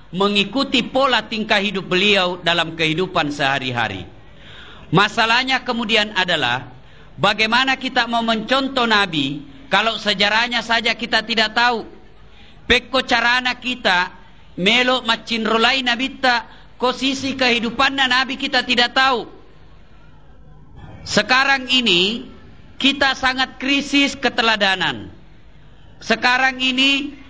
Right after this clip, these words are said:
kita susah mengikuti Nabi. Kenapa?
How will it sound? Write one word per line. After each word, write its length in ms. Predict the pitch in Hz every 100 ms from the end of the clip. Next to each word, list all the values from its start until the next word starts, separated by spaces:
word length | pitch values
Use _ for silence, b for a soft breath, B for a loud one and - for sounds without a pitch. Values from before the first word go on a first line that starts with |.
| -
kita 260 | 262 285 269
susah 380 | 294 294 294
mengikuti 560 | 269 269 269 269 311 294
Nabi. 480 | 247 220 185 170 -
Kenapa? 640 | 220 269 294 294 190 185